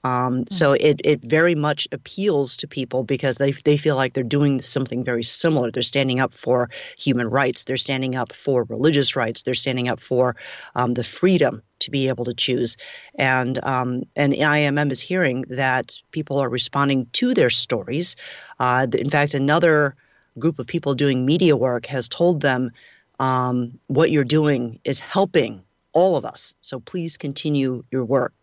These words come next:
Speaker 1: Please continue your story." Um, and everyone acknowledges that God is at work in this. So we want to encourage you to be praying into the situation, because even though filming the story of Esther doesn't seem like it's directly related, it absolutely is. And the story,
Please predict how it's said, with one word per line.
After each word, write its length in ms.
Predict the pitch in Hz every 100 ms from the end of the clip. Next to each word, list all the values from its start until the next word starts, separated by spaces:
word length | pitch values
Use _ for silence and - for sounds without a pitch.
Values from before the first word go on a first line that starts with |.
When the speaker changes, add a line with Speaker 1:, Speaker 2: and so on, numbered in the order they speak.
| - -
Speaker 1:
Please 240 | - 156
continue 320 | - 135 135 127
your 80 |
story." 500 | - - 160 156 151 147 - - - -
Um, 280 | 127 120 120
and 320 | 135 135 135 -
everyone 340 | 147 156 147
acknowledges 560 | 135 143 135 135 131 127
that 140 | 123
God 220 | - 139 139
is 120 | 131
at 160 | 127
work 220 | 139 127 -
in 180 | 170
this. 200 | 135 110
So 140 | - 139
we 180 | 135 147
want 180 | 156
to 40 | 151
encourage 500 | 139 - 226 233 -
you 120 | 131
to 140 | 147
be 160 | 131 127
praying 560 | - - 226 151 123 120 - -
into 180 | 175 165
the 80 | 139
situation, 560 | 151 147 135 131 151
because 320 | 143 143 139 - - -
even 280 | 202 208 190
though 320 | 170 151 147 - _
filming 300 | - 214 233
the 100 | 175
story 300 | - 165 156
of 80 | 139
Esther 300 | 135 139 175
doesn't 220 | 151 135
seem 180 | - 147
like 160 | 127 127
it's 100 | 120
directly 460 | 123 127 143 139
related, 500 | 127 123 127 143 160 - - - -
it 120 | 143
absolutely 600 | 208 226 156 151 135 135
is. 160 | 107 135
And 220 | 131 131
the 60 |
story, 680 | 123 - 196 208 202 135 131